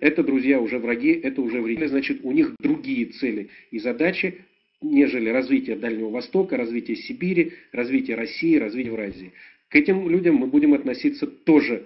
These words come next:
соответственно, потому что, э, враги, и я вам могу сказать, вот тут недавно у меня был очень серьезный спор с одними инвесторами,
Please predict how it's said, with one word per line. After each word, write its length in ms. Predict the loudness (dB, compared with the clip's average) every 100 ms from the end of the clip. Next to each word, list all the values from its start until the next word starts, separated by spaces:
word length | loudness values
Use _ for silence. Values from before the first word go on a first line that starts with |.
| -12 _
соответственно, 840 | -8 -4 -2 4 4 4 0 0 0
потому 400 | -2 -4 -2 -2
что, 340 | -2 -4 -6 -10 -20 _
э, 320 | -4 -2 -2 -4 _ _ _ _ _
враги, 600 | -2 -2 0 0 4 4
и 400 | 2 0 -2 -2 -6 _
я 160 | -2 -2
вам 120 | 0
могу 220 | -2 -4
сказать, 380 | -8 -4 -2 -2
вот 140 | -6
тут 160 | -10 -12
недавно 340 | -8 -6 -6
у 20 |
меня 140 | -6 -6
был 240 | -6 -2
очень 320 | 4 4 2 -4
серьезный 520 | -4 -2 -2 -4 -8
спор 280 | -10 -10 -8
с 80 | -10
одними 300 | -8 -8 -6
инвесторами, 680 | -6 -6 -6 -8 -10 -14